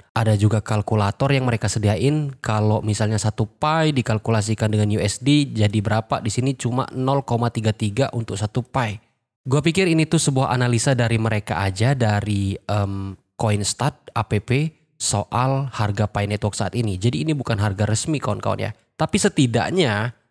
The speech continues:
sebagai pioner gua bangga lah. Yang katanya coin scam kok bisa platform perdagangan segede gini udah siap ngelisting Pi Network gitu. Walaupun belum ada pengumuman resmi dari core team. Selanjutnya ada juga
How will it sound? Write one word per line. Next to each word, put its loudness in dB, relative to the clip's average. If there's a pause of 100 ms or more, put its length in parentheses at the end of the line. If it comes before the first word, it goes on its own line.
sebagai 0
pioner 2
gua 0
bangga 2
lah. -2 (560)
Yang 0
katanya 0
coin 0
scam -2
kok -4
bisa 0
platform -2
perdagangan 0
segede 0
gini 0 (320)
udah 2
siap 2
ngelisting 0
Pi 0
Network 0
gitu. -4 (160)
Walaupun 2 (480)
belum 2
ada 0
pengumuman 0
resmi 0
dari 2
core -4
team. -6 (540)
Selanjutnya 4
ada 4
juga 2